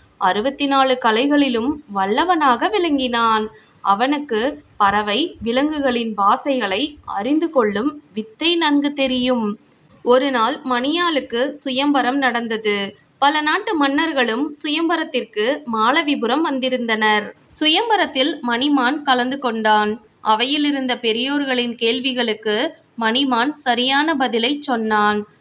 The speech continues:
இறுதியில் சுயம்பரத்தில் மணிமான் வெற்றி பெற்றான். இளவரசி மணியாளை கோலாகலமாக கரம் பிடித்தான். தனது புது மனைவியுடன் தன் ராஜ்யத்திற்கு வந்து சேர்ந்தான் மணிமான்.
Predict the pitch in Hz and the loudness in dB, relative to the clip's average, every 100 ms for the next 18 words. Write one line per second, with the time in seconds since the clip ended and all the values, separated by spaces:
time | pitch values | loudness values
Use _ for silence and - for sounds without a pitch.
0 | _ 240 285 349 330 247 233 302 - 262 | _ -2 0 2 2 2 0 -4 -4 -2
1 | 262 330 339 302 262 220 247 - 214 208 | 0 2 2 0 0 0 0 -4 -4 -2
2 | 254 240 226 277 220 220 285 262 214 - | 0 0 0 0 0 0 -2 -2 -2 0
3 | 208 202 196 - _ - 220 233 277 277 | 0 0 -2 -10 _ -10 -2 0 2 0
4 | 247 - 233 285 294 226 220 262 269 233 | -2 -2 -2 -2 -4 -4 -2 0 2 2
5 | 214 285 285 233 247 311 311 277 233 214 | 2 -2 -4 0 2 2 2 0 0 0
6 | 202 277 294 240 240 226 214 - 202 202 | 0 0 0 0 -2 -6 -6 -2 0 0
7 | 196 - _ _ - 294 294 285 285 302 | -4 -12 _ _ 0 2 0 -2 -2 0
8 | 370 311 262 262 262 247 220 254 285 285 | 0 0 0 0 0 0 0 0 -4 -2
9 | 269 254 247 269 311 320 311 285 - 233 | -2 2 4 4 0 -2 -2 -6 -4 -2
10 | 208 220 285 277 240 220 208 247 277 220 | -2 -2 -4 -2 -4 0 0 2 0 -2
11 | 220 220 208 208 196 | -2 -2 0 0 -4